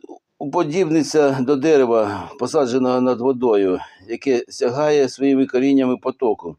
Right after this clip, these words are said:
Йому не страшна спека, яка може під-, надійти, листя його завжди зелене, навіть у рік посухи воно не перестає плодоносити". Це, це, це Бог каже: "Дивіться, це дво-,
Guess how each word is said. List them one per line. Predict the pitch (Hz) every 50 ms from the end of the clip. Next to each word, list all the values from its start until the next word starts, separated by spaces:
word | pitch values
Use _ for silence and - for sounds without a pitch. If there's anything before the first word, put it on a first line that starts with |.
| _ _ _ _ _
Йому | - 117 131 139 143 156 170 175 165 151 - -
не | 123 131 139 135
страшна | - - 135 139 131 - - 151 151 135 117 107
спека, | - - _ - 123 123 135 139 135 - 143 143 143 147 _ _ _ _ _ _ _ _
яка | - 123 - - 131 127
може | 131 135 131 113 135
під-, | - _ 123 123
надійти, | 127 123 117 123 123 - _ 127 127 127 120 104 98 _ _ _ _ _ _ _
листя | - 127 151 180 165 - - 120
його | 113 113 113 113 107
завжди | 98 117 113 110 127 135
зелене, | 107 90 98 92 87 98 113 123 127 127 127 117 107 101 95 _ _ _ _ _ _ _ - _ -
навіть | - 139 151 151 139 139 139
у | 143
рік | 147 156 151 127 _
посухи | - 139 135 135 - 135 127 - - 120
воно | 113 117 120 120
не | 120 120 120 120
перестає | - - 127 127 123 117 - - 117 120 131 139 131 113
плодоносити". | - - 107 110 95 101 98 110 127 139 143 135 135 127 110 - 113 107 101 _ _ _ _ _ _ _ _ _ _ _ _ _ _ _ _
Це, | - - 170 160
це, | 139 - 135 131 113 415 - _ _ _ _ _ _ _ _ _ _ _ _ - _
це | - - 160 151
Бог | 139 151 156 139
каже: | - - 139 131 123 139
"Дивіться, | 131 131 156 156 131 110 - 113 107
це | - - 147
дво-, | 139 135 147 160 160 160 139 139 127 139 143